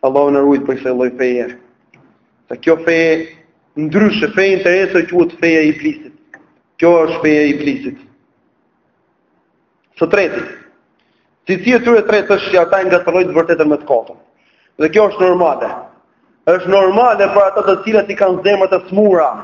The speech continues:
sepse nëse nuk do ta ngatëronte të vërtetën me një pjesë në të kotën, me një pjesë të vërtetën, nuk do ta pranon njerëzit kurrë. Edhe vetë iblisi, kur shkon njerëz do u thotë atyre, "Pranojeni të kotën", nuk u thotë, "Kjo është e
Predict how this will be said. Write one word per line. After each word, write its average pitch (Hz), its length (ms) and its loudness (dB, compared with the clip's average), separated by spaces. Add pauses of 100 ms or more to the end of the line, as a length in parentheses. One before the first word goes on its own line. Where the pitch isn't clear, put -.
(400)
sepse 196 460 2 (880)
nëse 226 480 2
nuk 220 160 0
do 214 80 2
ta 220 140 2
ngatëronte 240 580 2
të 185 80 -10
vërtetën 208 440 0
me 202 120 2
një 196 160 0
pjesë 247 560 0
në 175 140 2
të 185 100 -2
kotën, 220 320 2
me 196 140 0
një - 80 -8
pjesë 262 180 -2
të 214 160 -4
vërtetën, 208 400 0
nuk 175 80 -8
do 196 80 0
ta 196 80 2
pranon 196 320 0
njerëzit 185 400 -2
kurrë. 147 300 0 (760)
Edhe 202 240 2
vetë 311 240 2
iblisi, 247 480 0 (520)
kur 220 240 4
shkon 277 280 2
njerëz 320 280 2
do 262 240 2
u 240 120 4
thotë 285 240 2
atyre, 294 280 0
"Pranojeni 285 580 0
të - 100 -14
kotën", 240 260 2
nuk 277 140 0
u 311 80 2
thotë, 359 180 -2
"Kjo 381 120 2
është 277 120 -8
e - 40 -14